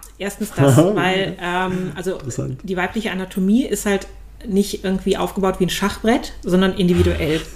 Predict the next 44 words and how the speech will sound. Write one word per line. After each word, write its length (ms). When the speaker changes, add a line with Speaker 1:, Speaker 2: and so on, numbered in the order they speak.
Speaker 2:
<laughs> 440
Speaker 1:
Und 380
du 80
kannst 280
es, 100
glaub 120
ich, 80
so 60
ein 80
bisschen 480
vergleichen 420
wie 40
mit 120
dem 40
Fahrradfahren. 680
Speaker 2:
Ja. 280
Speaker 1:
Also 200
du 80
kannst 300
dich 120
irgendwie, 440
wenn 140
du 120
einmal 280
Fahrradfahren 500
gelernt 400
hast, 180
von 140
Fahrrad 340
zu 100
Fahrrad 380
schwingen 380
und 160
es 140
hat 160
irgendwie 320
einen 260
Lenker 460
und 120
zwei 180
Räder 360
Speaker 2:
Zu 140
Speaker 1:
und 120
Pedale. 120